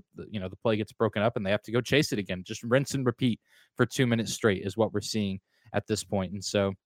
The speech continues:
the fatigue, just too much for the Stars in this game to handle. I mean, you gotta give credit to the Flames for forechecking really well offensively and just wearing the Stars down. I mean, the hits were pretty even in this game. I think both teams were actually tied.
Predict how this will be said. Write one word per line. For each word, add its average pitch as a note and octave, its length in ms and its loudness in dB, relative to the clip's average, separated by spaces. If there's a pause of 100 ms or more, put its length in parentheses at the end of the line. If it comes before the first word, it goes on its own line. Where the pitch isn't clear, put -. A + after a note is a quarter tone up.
(720)
the B2 100 4
fatigue, E3+ 560 4
just C#3+ 280 0
too E3 120 8
much E3 220 6
for D3 100 -6
the C3 80 -2
Stars C3+ 380 8
in B2 140 -4
this B2 160 -2
game A#2 180 2
to G#2 120 -2
handle. B2+ 440 4 (300)
I - 20 -6
mean, A2 160 0
you A2 80 -2
gotta C3+ 160 8
give B2+ 200 4
credit C#3 360 8
to C3 140 0
the A2 80 -2
Flames C#3 420 -2
for - 160 -10
forechecking D3+ 760 8
really B2+ 280 6
well B2 340 10
offensively G#2+ 680 2
and F#2+ 160 -2 (480)
just A#2 160 -2
wearing B2+ 380 6
the B2+ 80 0
Stars C#3 380 8
down. B2 300 6
I - 20 -2
mean, G2 160 -2
the G2 100 -2
hits C#3+ 280 0
were C#3 80 0
pretty C#3+ 260 0 (120)
even C3+ 160 2
in C#3+ 100 -2
this D3 140 -6
game. C#3 240 2
I G#2 80 4
think G2+ 220 -10
both B2 200 2
teams B2+ 360 -6
were A2+ 80 4
actually A#2 280 0
tied. B2 420 8